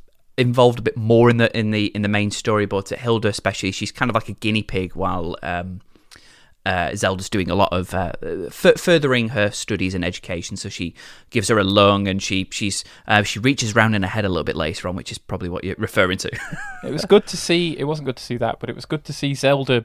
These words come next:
Speaker 2: being Zelda, which I feel like has not happened in a while. Like, she really wants to help people,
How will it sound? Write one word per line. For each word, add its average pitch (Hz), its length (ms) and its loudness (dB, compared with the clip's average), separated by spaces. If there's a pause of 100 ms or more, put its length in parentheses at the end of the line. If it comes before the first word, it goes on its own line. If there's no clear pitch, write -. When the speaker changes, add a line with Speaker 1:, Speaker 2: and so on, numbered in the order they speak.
Speaker 2:
being 120 340 0
Zelda, 117 500 -2 (260)
which - 160 -10
I 123 60 -6
feel 135 180 0
like - 160 2
has - 380 0
not 147 240 4
happened 143 300 4
in 120 80 2
a 110 60 2
while. 104 420 6 (380)
Like, 123 300 2
she 139 240 -2
really 160 280 0
wants 165 240 -2
to 143 100 -2
help 156 280 2 (220)
people, 190 420 0